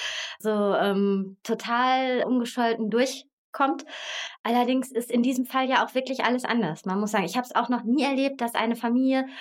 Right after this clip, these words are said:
so geschlossen hinter einem Hauptverdächtigen, der das eigene Kind getötet haben soll, steht. Das ist auch für mich ein absolutes Novum.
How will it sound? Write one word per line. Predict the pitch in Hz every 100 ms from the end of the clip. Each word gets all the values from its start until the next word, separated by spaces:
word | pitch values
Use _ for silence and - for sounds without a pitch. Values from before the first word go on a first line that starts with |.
| -
so | - 220 269
geschlossen | 294 - 262 247 247 285 330 - - - -
hinter | 240 269 262 240
einem | 233 240
Hauptverdächtigen, | 277 302 240 196 196 - 214 220 240 - -
der | 226
das | 220 233
eigene | 226 220 240
Kind | 247 294 294 -
getötet | 220 214 196 185 -
haben | 175 180
soll, | 175 170
steht. | 165 - 147 - -
Das | 180
ist | 208 202
auch | 202 214
für | 208 208
mich | 233 247
ein | 233
absolutes | 254 - 233 254 254
Novum. | 254 254 170 156